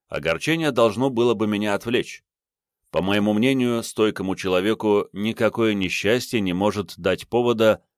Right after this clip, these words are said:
прервать исполнение какой бы то ни было из его обязанностей.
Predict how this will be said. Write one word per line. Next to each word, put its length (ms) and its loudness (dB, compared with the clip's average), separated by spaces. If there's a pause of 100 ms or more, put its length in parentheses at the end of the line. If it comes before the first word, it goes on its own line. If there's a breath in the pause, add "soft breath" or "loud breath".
прервать 520 2
исполнение 760 2
какой 340 0
бы 120 0
то 140 0
ни 140 -2
было 420 2 (180)
из 200 -2
его 260 2
обязанностей. 840 -2